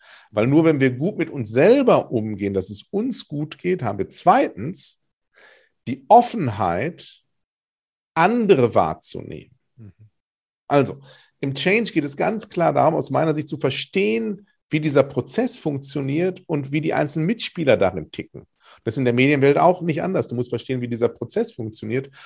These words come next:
Speaker 1: und
Speaker 2: Ja.
Speaker 1: wie möglicherweise der einzelne Redakteur, mit dem du sprichst, du hast es ja beim Meet the Media Day, in meinem, also exklusiven Event erlebt,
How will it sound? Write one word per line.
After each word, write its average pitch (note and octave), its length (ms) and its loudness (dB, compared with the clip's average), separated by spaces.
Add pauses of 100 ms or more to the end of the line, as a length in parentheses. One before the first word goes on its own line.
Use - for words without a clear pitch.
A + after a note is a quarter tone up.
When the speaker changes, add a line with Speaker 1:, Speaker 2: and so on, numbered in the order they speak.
(200)
Speaker 1:
und C#3 140 -2
Speaker 2:
Ja. A#2 60 -6
Speaker 1:
wie D3 100 -2
möglicherweise C3+ 880 -2
der B2+ 220 -2
einzelne C#3+ 360 -2
Redakteur, C3+ 560 0
mit F#3 200 -4
dem A2 120 -4
du G#2 80 -4
sprichst, - 380 -6
du A#2 60 2
hast A#2+ 80 2
es A#2 140 -6
ja A#2 100 0
beim A2 300 0 (440)
Meet B2+ 200 -2
the B2 80 0
Media C#3 400 4
Day, G#2 340 2
in B2 140 -4
meinem, G#2+ 440 -4 (380)
also G2 180 -6
exklusiven B2 640 -2
Event B2+ 460 0
erlebt, A2 640 -4